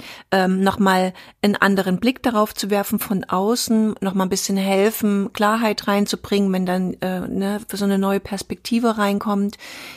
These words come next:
die hilft, nicht die Verantwortung wegzunehmen. Also es würde jetzt wenig hilfreich sein, wenn die andere Person sagt, „Na ja,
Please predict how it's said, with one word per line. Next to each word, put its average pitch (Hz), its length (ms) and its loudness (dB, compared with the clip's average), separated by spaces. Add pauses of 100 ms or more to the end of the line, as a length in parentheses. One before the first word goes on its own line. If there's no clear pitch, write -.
(180)
die 214 260 4
hilft, 233 640 2 (440)
nicht 269 220 2
die 262 40 2
Verantwortung 208 600 0
wegzunehmen. 196 360 -2
Also 196 140 0
es - 100 -2
würde 247 160 2
jetzt 240 240 0
wenig 294 300 2
hilfreich 247 500 0
sein, 220 380 0 (180)
wenn 214 140 4
die - 140 2
andere 196 240 2
Person 190 360 0
sagt, 180 160 -2
„Na 185 80 -8
ja, - 200 -8